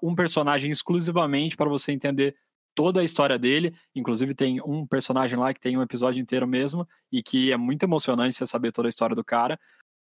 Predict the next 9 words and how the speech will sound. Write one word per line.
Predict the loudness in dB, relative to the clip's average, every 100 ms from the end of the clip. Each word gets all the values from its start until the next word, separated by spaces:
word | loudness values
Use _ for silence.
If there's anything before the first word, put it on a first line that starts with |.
| _
E | 0 2 2 2
você | 2 2
vai | 2 2
aprendendo | 0 0 0 0 0
conforme | 0 0 2 0
você | 0 0
vai | 0
passando | 0 0 0 0 0
também | -2 -2 0 0